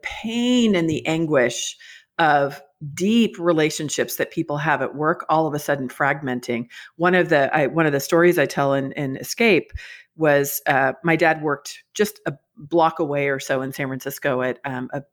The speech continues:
big public utility. And he had worked there for many years. There was somebody in his department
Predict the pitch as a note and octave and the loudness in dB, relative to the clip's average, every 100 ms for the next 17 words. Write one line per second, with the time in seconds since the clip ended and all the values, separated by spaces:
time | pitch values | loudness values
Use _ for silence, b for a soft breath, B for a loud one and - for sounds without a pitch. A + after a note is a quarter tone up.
0 | _ D3+ D3 D3 C#3 - C3+ - G#3 D3+ | _ -4 -2 -6 -6 -8 -8 -2 0 0
1 | C3 C3+ B B B B B - D#3+ D#3 | -2 -6 B B B B B -4 0 4
2 | D3+ C#3+ D#3 F#3 D#3+ D#3+ - D#3 - D#3 | 2 0 0 0 2 0 -2 -2 0 0
3 | D#3 E3+ D#3 D3 C#3+ C#3 - C#3 C3+ D3+ | 2 2 2 2 2 2 0 -2 -2 -2
4 | D3 D3 C#3+ C#3 D3 - - D#3 - C3 | 0 -2 -2 -2 -6 -6 0 0 2 -2
5 | A2 | -4